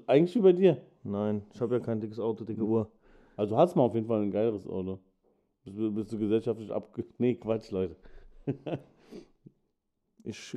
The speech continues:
Speaker 2: äh, bin zwei Schritte nach hinten, um Anlauf zu nehmen und
Speaker 1: Ja.
Speaker 2: dann komm ich richtig.
Speaker 1: Leute.
Speaker 2: Ich sagte, ich sagte doch, ich musste investieren.
Speaker 1: Ja, ja. Leute, waren noch ein paar ge-, andere geile Releases, die rauskamen.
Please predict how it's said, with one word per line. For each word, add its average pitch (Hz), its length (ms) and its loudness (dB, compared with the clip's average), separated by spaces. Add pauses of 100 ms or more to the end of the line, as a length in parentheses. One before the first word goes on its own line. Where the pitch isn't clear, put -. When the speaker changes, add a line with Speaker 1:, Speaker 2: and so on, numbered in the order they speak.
Speaker 2:
äh, 120 280 6
bin 117 200 2
zwei 123 180 4
Schritte 127 240 -2
nach 117 140 4
hinten, 117 440 0
um 107 160 -4
Anlauf 127 340 2
zu - 120 -6
nehmen 135 220 4
und 113 60 4
Speaker 1:
Ja. 113 100 8
Speaker 2:
dann 120 100 4
komm 120 160 2
ich - 140 -8
richtig. 117 400 -6 (2250)
Speaker 1:
Leute. 107 160 2
Speaker 2:
Ich 131 60 4
sagte, 151 280 8
ich 135 140 0
sagte 151 340 4
doch, 123 180 4
ich - 120 -10
musste 127 440 0 (400)
investieren. 120 720 2 (140)
Speaker 1:
Ja, 101 180 -4
ja. 76 200 -4 (760)
Leute, 135 460 4
waren 143 260 -4
noch 151 80 -4
ein 147 40 -10
paar 135 140 -2
ge-, - 140 -10
andere 160 380 -2
geile 123 300 4
Releases, 117 380 -4
die - 80 -18
rauskamen. 113 640 -2